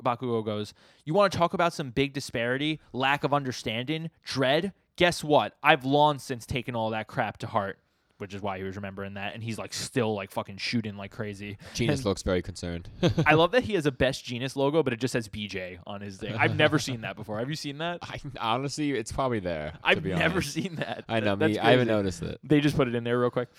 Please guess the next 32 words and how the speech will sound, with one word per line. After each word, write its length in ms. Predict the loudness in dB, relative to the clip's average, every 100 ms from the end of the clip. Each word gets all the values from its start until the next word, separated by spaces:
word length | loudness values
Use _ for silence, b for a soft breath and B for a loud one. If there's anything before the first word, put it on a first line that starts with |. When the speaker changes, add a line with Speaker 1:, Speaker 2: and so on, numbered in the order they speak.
| B B
Speaker 1:
He 60 | 2
goes, 180 | 4 6
"Bakugo!" 920 | 6 6 4 2 4 4 4 4 2 _ _ b b -8
And 140 | -4
then 100 | -2
Bakugo, 600 | 0 0 -2 -2 -2 -4 _ _ _ _ _ _ _ _ _ _ _ _
uh, 380 | -4 -2 -2 -4 -4
I 60 |
don't, 200 | -6 -6 _ -6
uh, 100 | -6
this 160 | -6 -10
is 80 |
Bakugo, 340 | -8 -8 -10 -8
yeah. 100 | -8
And 80 | -6
he 60 |
goes, 140 | -6 -2
"And 100 | 0
I've 160 | -2
seen 300 | -2 -6 -2
a 80 | -2
real 300 | 4 6 6
step 360 | 4 0 0 0
towards 260 | 2 2
progress 540 | 4 6 6 2 -8 -2
with 120 | 2
all 220 | 4 2
of 100 | -2
that." 300 | -6 -6 -8 -12
It's 100 | -12
like, 100 | -10
okay. 260 | -8 -8